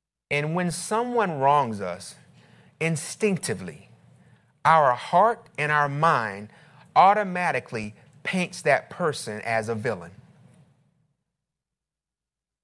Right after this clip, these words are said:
And as much as we might try not to put that label on that person, the memory of the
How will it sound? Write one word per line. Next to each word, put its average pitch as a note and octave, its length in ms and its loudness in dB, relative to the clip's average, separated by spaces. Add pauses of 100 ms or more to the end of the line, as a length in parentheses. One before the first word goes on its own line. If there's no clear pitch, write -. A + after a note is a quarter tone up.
(500)
And A#2+ 160 -6
as A#2 140 -8
much C3+ 320 -4
as D#3 100 -8
we D3+ 220 -6
might D#3 300 -4
try A2 440 -2 (1040)
not C3 400 0
to B2 100 -4
put - 380 -4
that C3+ 200 2
label C3 360 -2
on A2+ 260 -4
that A2+ 200 -6
person, G#2 340 -8 (1080)
the A#2+ 180 -4
memory G#3 720 -2 (100)
of C3+ 180 0
the B2 140 -10